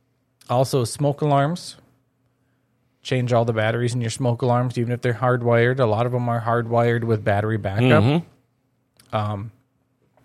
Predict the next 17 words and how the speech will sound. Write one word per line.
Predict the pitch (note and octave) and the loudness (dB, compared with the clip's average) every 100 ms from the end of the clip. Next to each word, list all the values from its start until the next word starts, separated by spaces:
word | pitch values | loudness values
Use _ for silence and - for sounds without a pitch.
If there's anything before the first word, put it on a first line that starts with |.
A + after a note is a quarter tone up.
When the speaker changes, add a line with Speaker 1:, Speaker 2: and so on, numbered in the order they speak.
| _ _ _ - | _ _ _ -6
Speaker 1:
that | B2 A#2 | -4 -2
way, | B2 B2 A2+ | -2 -4 -4
you | A#2 A#2+ | -4 -4
know, | A#2 A#2 - _ _ _ | -4 -6 -10 _ _ _
your | A2+ | -10
first | G#2 - A#2+ - | -8 -4 -4 0
month | B2 A#2+ - | 0 0 -4
sitting | - B2+ | -4 -4
there, | B2 A#2+ | 0 0
all | A#2 | 0
of | |
a | A#2 | -2
sudden | A2+ | -4
you | A#2 | -2
don't | A2+ | -2
hear | A#2+ A#2 - - | -2 -8 -8 2
beep | A#4 A#4 | 6 6